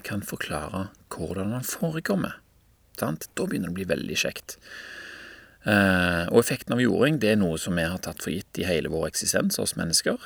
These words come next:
men som på grunn av utviklingen av habitatet vårt da, så har det jo blitt vanskelig å være jorda, rett og slett. Ikke fordi det er vanskelig, men fordi vi ikke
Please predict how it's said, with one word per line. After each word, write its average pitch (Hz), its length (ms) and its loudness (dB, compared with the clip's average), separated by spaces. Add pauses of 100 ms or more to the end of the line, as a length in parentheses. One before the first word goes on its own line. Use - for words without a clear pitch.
men 123 260 0
som - 140 0
på 107 100 2
grunn 92 160 6
av 95 160 2
utviklingen 87 560 -2
av 85 220 -2
habitatet 101 420 -2
vårt 151 220 0
da, 190 100 10
så 110 220 -2
har 90 180 -6
det 92 120 -4
jo 87 100 -2
blitt - 180 -6
vanskelig 85 540 -2 (180)
å - 220 2 (640)
være 95 320 4
jorda, 80 320 -2
rett - 140 -6
og - 40 -2
slett. - 320 -8
Ikke - 200 0
fordi 202 200 4
det - 60 -4 (160)
er 92 140 -2
vanskelig, 165 440 2 (720)
men 104 160 -2
fordi 101 220 -2
vi 110 120 -2
ikke 139 200 -2